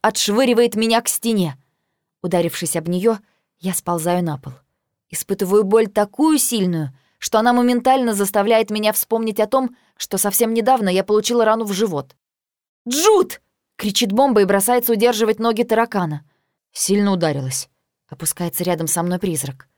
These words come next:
Поднимаю большие пальцы, показывая, что со мной все в порядке,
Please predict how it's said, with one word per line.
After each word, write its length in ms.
Поднимаю 420
большие 380
пальцы, 320
показывая, 480
что 160
со 100
мной 160
все 140
в 80
порядке, 520